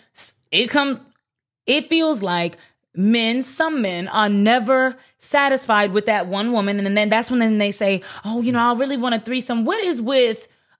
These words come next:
a lot of men? 'Cause I don't wanna say all men. I hate saying all men. It's not all men. But what is with a lot of men being like,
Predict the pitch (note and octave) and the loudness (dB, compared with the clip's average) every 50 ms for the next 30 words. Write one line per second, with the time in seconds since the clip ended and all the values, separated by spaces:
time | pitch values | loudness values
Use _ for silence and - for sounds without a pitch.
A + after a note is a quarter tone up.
0 | _ _ _ _ A3+ A3+ A3+ A3 A3+ A#3+ B3 B3+ B3+ G#3+ F#3+ G#3 G3 F#3+ F#3 - | _ _ _ _ 0 0 0 0 2 2 2 2 0 0 0 -2 -2 -2 0 0
1 | C4+ D4 D4+ D4+ D4 C#4+ - C#4 B3 - G3+ G#3 G3+ F#3+ F3+ E3 D#3+ E3 F#3 G3+ | 2 2 2 2 0 0 0 0 0 0 0 0 0 0 0 0 0 0 0 0
2 | A#3 A#3 A3+ A#3 B3 A#3+ - - G#3 G3+ G3+ G3 G3 F#3+ F#3 - G#3 G3 F#3+ - | 0 -2 0 0 0 0 2 2 2 2 2 2 2 0 -2 0 0 0 2 2
3 | F3 F3+ E3+ D#3 D3 C#3 C#3 C#3 - - - - _ _ A#3+ B3+ B3 A3 - - | 0 0 0 -2 -4 -6 -8 -10 -12 -18 -20 -20 _ _ 2 2 2 2 -2 -8
4 | - - G#3 G3+ C4+ E4 F#4+ G4+ E4+ C4 B3 C4+ C4+ B3 - G#3+ A3 A3 A3 A#3 | -18 -14 -4 -2 0 0 0 -2 -2 -2 -2 0 0 0 2 0 2 2 2 2
5 | B3+ C4+ B3 A#3 A3+ A3 A3 G#3 G#3+ A3 A3 A3 A3 G#3+ G#3+ G#3 G3+ F#3+ - - | 2 0 0 0 0 0 0 -2 -2 -2 -2 -2 -2 -2 -2 -2 -4 -6 -8 -14